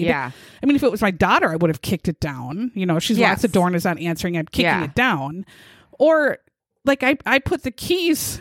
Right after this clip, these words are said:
Speaker 2: to my door locker literally on the door frame above. <laughs> Anybody can get in
Speaker 1: Uh-huh.
Speaker 2: by getting the key. And you can pick those with a bobby pin.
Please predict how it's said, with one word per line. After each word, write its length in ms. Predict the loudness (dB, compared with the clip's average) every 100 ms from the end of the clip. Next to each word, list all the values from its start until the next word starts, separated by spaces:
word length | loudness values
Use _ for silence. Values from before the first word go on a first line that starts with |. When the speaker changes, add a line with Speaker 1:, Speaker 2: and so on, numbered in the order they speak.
| -12
Speaker 2:
to 100 | 0
my 140 | 2 2
door 220 | 2 2
locker 280 | 0 0 0
literally 500 | 2 2 2 0 -6
on 140 | -6
the 80 | -6
door 320 | -2 0 0 -4
frame 340 | -6 -8 -8
above. 300 | -10 -8 -2
<laughs> 1200 | -2 0 0 0 0 -4 0 0 4 2 2 0
Anybody 600 | 0 2 2 0 0 -4
can 200 | -2 -2
get 160 | 2 2
in 260 | 2 0 -2
Speaker 1:
Uh-huh. 260 | 0 2
Speaker 2:
by 120 | 2
getting 320 | 2 -2 -2 -4
the 80 |
key. 400 | -6 -12 -14 -20 -20 -20 _
And 120 | -2 -2
you 80 |
can 180 | -2 0
pick 300 | 0 0 0
those 280 | 2 2 2
with 140 | -2 -2
a 40 |
bobby 360 | 0 -2 -4 -8
pin. 380 | -12 -12 -18